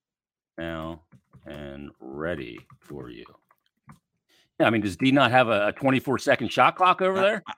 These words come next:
Speaker 2: I don't know. Maybe she's on the, uh, the Mike Kern dial-up.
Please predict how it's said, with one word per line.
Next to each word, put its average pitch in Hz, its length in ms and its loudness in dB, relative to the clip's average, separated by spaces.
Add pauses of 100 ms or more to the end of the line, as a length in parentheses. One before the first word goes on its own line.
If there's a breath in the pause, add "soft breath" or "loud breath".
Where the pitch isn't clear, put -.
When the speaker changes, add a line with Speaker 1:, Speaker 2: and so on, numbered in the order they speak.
Speaker 2:
I 139 80 4
don't 151 140 2
know. 165 120 2
Maybe 131 280 2
she's 127 340 -4
on 127 260 0
the, 117 260 -2
uh, 101 260 -2
the 92 120 -10
Mike 107 340 -4
Kern 120 380 -6
dial-up. 107 640 -2